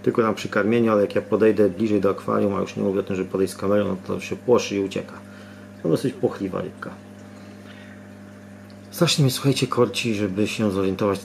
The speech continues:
co też tam się dzieje w tej grocie. Czy tam jest faktycznie ikra, czy ona po prostu sobie tam najzwyczajniej w świecie przebywa, bo tam jej się podoba. No i tak się zastanawiam. W teorii mam kamerę GoPro, która jest,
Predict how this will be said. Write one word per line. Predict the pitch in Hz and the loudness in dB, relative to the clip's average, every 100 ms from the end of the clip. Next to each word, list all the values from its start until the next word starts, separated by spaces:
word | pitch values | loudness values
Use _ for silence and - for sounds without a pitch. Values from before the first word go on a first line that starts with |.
| - | -4
co | - | -4
też | - 120 - | -2 -4 -2
tam | 101 | -2
się | 98 101 | -2 -2
dzieje | 95 92 | 0 0
w | 90 | 0
tej | 107 | -2
grocie. | 92 92 82 - | 0 -2 -2 -6
Czy | - - | -10 -6
tam | 110 110 | 0 2
jest | - | 0
faktycznie | - - 131 - | -6 -4 -4 2
ikra, | 104 143 | 2 4
czy | 139 214 | 4 4
ona | 220 | 6
po | 170 | 4
prostu | 180 156 | 2 2
sobie | 147 151 | 0 2
tam | 151 139 - - - | 2 0 -4 -18 -2
najzwyczajniej | 185 196 110 120 | 0 2 4 2
w | |
świecie | 127 113 151 151 - - - | 2 0 0 0 -6 -20 0
przebywa, | - 269 370 110 | 4 6 6 6
bo | 92 98 | 2 2
tam | 98 95 | 2 0
jej | 95 | 0
się | - 98 92 92 - - | -2 -2 -2 -4 -6 -16
podoba. | - - 87 - - - - - - - - - - - - - - - | -2 0 0 -6 -14 -18 -18 -18 -18 -18 -18 -18 -18 -16 -16 -16 -16 -8
No | 101 123 | -2 2
i | 135 | 2
tak | - 123 | 0 -2
się | - 117 | 0 0
zastanawiam. | 104 - 104 107 101 110 98 - - - - - - - - - - - - | 0 0 2 4 4 4 2 -6 -16 -16 -20 -20 -20 -20 -18 -18 -18 -18 -18
W | - | -4
teorii | 101 107 120 | 4 6 6
mam | 104 98 104 104 - - - - | 4 2 2 -2 -12 -18 -18 -10
kamerę | - 101 101 | -2 2 4
GoPro, | 98 90 - 95 50 - - - - - - - - - | 4 2 0 -4 -4 -4 -12 -18 -18 -18 -18 -18 -18 -18
która | - - 98 92 | -18 -8 -4 -2
jest, | 90 98 - - | -2 -2 -6 -8